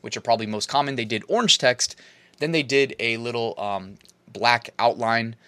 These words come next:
I like the way that was executed. I normally don't use outlines on my font, but they have a little bit of a gap. It's kind of like that university style font. And simple. It's just a, the word spooky. <laughs> Simple enough. Uh, list price, eleven dollars thirty-nine cents.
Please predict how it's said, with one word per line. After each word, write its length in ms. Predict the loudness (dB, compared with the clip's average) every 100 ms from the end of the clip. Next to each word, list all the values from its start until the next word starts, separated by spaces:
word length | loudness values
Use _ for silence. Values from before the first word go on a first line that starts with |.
| _ _ _ _ _ _
I 120 | 4 8
like 240 | 8 6
the 80 | 4
way 100 | 6
that 160 | 6
was 100 | 6
executed. 500 | 4 2 2 2 4
I 60 | 4
normally 300 | 4 2 2
don't 200 | 0 -2
use 240 | -2 -2 0
outlines 440 | 0 0 -2 -4
on 120 | -8 -6
my 120 | -6
font, 400 | -4 -4 -4 -4
but 100 | -2
they 60 |
have 140 | 0 0
a 20 |
little 140 | 0
bit 100 | 0
of 100 | -2
a 40 | 0
gap. 360 | 2 2 2
It's 120 | -6 -2
kind 160 | 0
of 60 | 2
like 120 | 2
that 180 | 0 0
university 540 | -4 -2 -2 -2 -2
style 260 | -4 -4 -4
font. 400 | -4 -6 -6 -10 _ -20 _ _
And 260 | 0 0 2
simple. 320 | 2 2 -2
It's 100 | -6
just 220 | -4 -2
a, 180 | -2 -4 -10 _ -20 _
the 100 | 0
word 220 | 4 4 4
spooky. 360 | 2 2 0
<laughs> 480 | -2 -4 -6 -8 -4
Simple 360 | -2 0 2 4
enough. 300 | 6 4 -2 -20 -20 -20 _
Uh, 200 | 0 2
list 300 | 4 2 4 8
price, 340 | 8 8 0
eleven 320 | 2 0 2
dollars 300 | 0 0 -2
thirty-nine 380 | -4 -4 -6 -4
cents. 460 | -2 0 0 -2